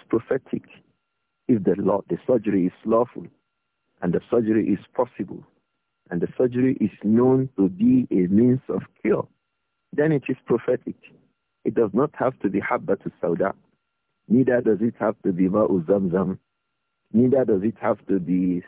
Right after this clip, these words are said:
Sidr, and all of these. All of these are also part of the cure for various kinds of, uh,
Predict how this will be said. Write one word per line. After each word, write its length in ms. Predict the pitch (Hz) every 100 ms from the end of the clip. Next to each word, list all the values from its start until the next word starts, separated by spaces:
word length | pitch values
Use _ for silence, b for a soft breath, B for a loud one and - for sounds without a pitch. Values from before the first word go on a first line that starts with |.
| -
Sidr, 340 | 117 95 98 - - _ _ _ _ _
and 160 | 95 95
all 180 | 101 107
of 140 | 98 87
these. 220 | 90 85 - _ _ -
All 320 | 117 127 127
of 200 | 104 82
these 280 | 107 113 107 101
are 140 | 98 -
also 640 | 107 110 110 - 113 110 -
part 240 | 107 -
of 200 | 98 85
the 100 | 90
cure 420 | - - 104 104 104
for 140 | 98
various 640 | 90 95 110 110 113 113 110 -
kinds 260 | 95 104 104
of, 100 | 95 -
uh, 200 | 90 90